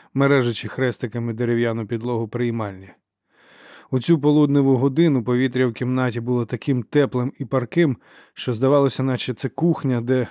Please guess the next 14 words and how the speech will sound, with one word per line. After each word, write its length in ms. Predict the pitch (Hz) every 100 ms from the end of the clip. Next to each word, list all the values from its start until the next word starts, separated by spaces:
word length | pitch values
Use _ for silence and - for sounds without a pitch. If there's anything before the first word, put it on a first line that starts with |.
| -
закипає 640 | 113 123 131 123 131 117
суп. 360 | 110 - 101 - - _ _ _ _ - - - - _ _
Фортіс 500 | - 185 175 160 -
Данхов, 680 | 123 143 131 117 - 185 113 - - - -
лорд 380 | 127 127 117 -
Камергер, 580 | - 120 120 123 160 143 - - - - -
розчервонівся 840 | 131 156 - 165 160 170 190 - 143
та 180 | 131
спарився 580 | 123 - 160 143 131 -
у 100 | 123
своїй 300 | - 123 123
оздобленій 680 | 117 117 113 135 120 120 117
хутром 380 | - 120 127 123
мантії, 680 | 127 123 110 107 95 92